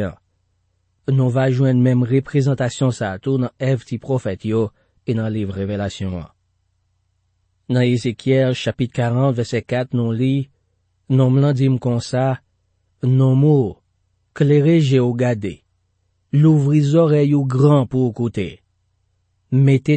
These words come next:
tèt ou an plas pou ou wè tout sa mwen pral montre ou la. Se pou sa menm yo mennen ou isit lan. Paske ou gen pou fè moun pèp Izrayèl yo konnen tout sa ou pral wè.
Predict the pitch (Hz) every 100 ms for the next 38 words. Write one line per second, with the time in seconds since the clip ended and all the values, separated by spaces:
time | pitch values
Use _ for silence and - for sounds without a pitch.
0 | 139 147 139 135 131 123 135 139 151 -
1 | - 147 135 131 123 127 143 123 _ -
2 | 135 147 123 107 101 110 113 110 120 110
3 | 110 107 104 95 _ _ _ _ _ _
4 | _ _ - 135 - 143 - 131 127 139
5 | 139 101 - 120 127 131 127 117 104 98
6 | 123 - 104 - 87 73 _ _ _ _
7 | _ _ 107 - - 131 131 131 123 _
8 | _ _ _ 135 127 127 - 127 131 120
9 | 135 139 139 131 135 135 135 123 123 117
10 | 147 147 135 98 - _ _ - 123 -
11 | 104 101 - 107 110 113 101